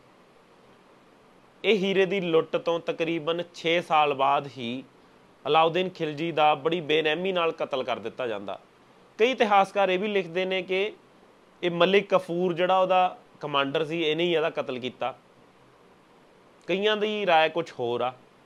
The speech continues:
ਪਰ ਇਹ ਹੀਰਾ ਉਸ ਤੋਂ ਬਾਅਦ ਆ ਜਾਂਦਾ ਮਲਿਕ ਕਫੂਰ ਕੋਲ, ਉਹ ਰਾਜ ਵੀ ਦੱਬ ਲੈਂਦਾ ਹੈ। ਤੇ ਤਕਰੀਬਨ ਚਾਰ ਪੰਜ ਸਾਲਾਂ 'ਚ ਹੀ ਜਿਹੜਾ ਇੰਨਾ ਵੱਡਾ ਰਾਜ ਸੀਗਾ ਖਿਲਜੀਆਂ ਦਾ, ਉਹ ਢਹਿ ਢੇਰੀ ਹੋ ਜਾਂਦਾ। ਤੇਰਾਂ ਸੌ ਵੀਹ 'ਚ ਖਿਲਜੀ ਸਲਤਨਤ ਦਾ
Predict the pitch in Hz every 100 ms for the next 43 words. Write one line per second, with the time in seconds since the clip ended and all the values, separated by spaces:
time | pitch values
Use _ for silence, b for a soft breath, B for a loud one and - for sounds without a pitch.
0 | _ _ _ _ _ - 220 - 262 196
1 | 208 208 214 208 - 196 202 220 190 175
2 | 175 180 180 160 160 156 151 151 165 160
3 | 196 214 247 - _ - 190 175 143 143
4 | 170 151 117 120 110 104 101 - _ -
5 | 262 - 220 226 233 226 247 254 247 -
6 | 220 220 220 233 208 202 180 180 185 185
7 | 170 170 175 - - _ 131 160 220 220
8 | 180 180 185 180 175 165 143 139 139 -
9 | 143 143 151 - 135 123 127 135 107 85
10 | - _ _ _ _ _ _ _ - 185
11 | 185 196 160 165 160 139 104 98 90 -
12 | - 175 190 202 214 185 160 208 220 202
13 | 202 175 165 160 165 160 151 160 165 165
14 | 147 147